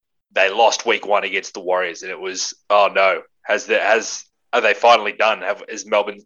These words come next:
you know, have we finally subbed Melbourne? They had this great season, but they couldn't put it together." And, you know, I, it's just, the Warriors are still yet to win a premiership, but making a grand final for them is such a huge deal.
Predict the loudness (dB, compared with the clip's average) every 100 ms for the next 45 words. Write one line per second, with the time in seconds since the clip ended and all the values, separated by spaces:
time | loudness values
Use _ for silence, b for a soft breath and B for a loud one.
0 | B B B B -2 -2 -2 _ _ 0
1 | 2 4 6 6 4 2 4 2 4 2
2 | 2 0 0 -2 -4 -2 -2 -2 -2 -4
3 | -8 -10 -10 -10 -12 -10 -10 -10 -4 0
4 | 2 2 0 b b b _ -4 0 2
5 | 2 0 -2 -6 -20 _ _ -4 0 0
6 | 2 0 -2 -12 -8 -4 -4 -4 _ _
7 | _ _ -18 0 6 10 10 8 6 -2
8 | 0 2 2 0 -4 -4 -2 -2 -2 -4
9 | -4 -4 -8 -8 -2 -2 -2 -4 -2 -2
10 | 0 -2 -2 -4 -6 -6 -6 _ B B
11 | -4 2 2 2 -4 -4 -4 -4 -6 -4
12 | -6